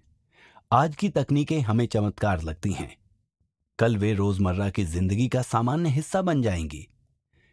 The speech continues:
कृत्रिम बुद्धिमत्ता, ब्लॉकचेन, क्वांटम कंप्यूटिंग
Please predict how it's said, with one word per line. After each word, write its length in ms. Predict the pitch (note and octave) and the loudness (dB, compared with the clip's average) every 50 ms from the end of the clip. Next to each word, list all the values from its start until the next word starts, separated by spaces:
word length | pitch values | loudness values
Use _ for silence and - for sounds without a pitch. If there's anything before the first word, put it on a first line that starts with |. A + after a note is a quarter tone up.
| _ _ _ - | _ _ _ -2
कृत्रिम 500 | D3+ F3 D#3+ - - E3 F#3+ G3 F#3 C#3+ | -2 -2 0 0 0 0 2 2 2 2
बुद्धिमत्ता, 680 | B2+ B2+ A2+ G#2 G#2 G2+ G2+ G2+ - - A#2 A#2+ C3 - _ _ _ _ - | 2 2 2 2 4 4 2 2 2 0 -2 -2 -2 -6 _ _ _ _ -4
ब्लॉकचेन, 600 | F2 F#2+ G#2 G#2 G#2 - - - A2+ A#2+ B2+ C3+ C#3 - _ _ _ _ _ | 0 0 2 2 0 -2 -2 0 0 0 0 -2 -4 -6 _ _ _ _ _
क्वांटम 460 | - D3 D#3 D#3+ E3 C#3+ E3+ F3 F3 E3 | 2 2 2 2 2 2 2 2 2 0
कंप्यूटिंग 680 | - A2+ G#2 G2+ - - B2+ C3+ - C3+ C#3 D3+ D3+ | 0 0 0 0 0 0 0 0 0 0 0 0 0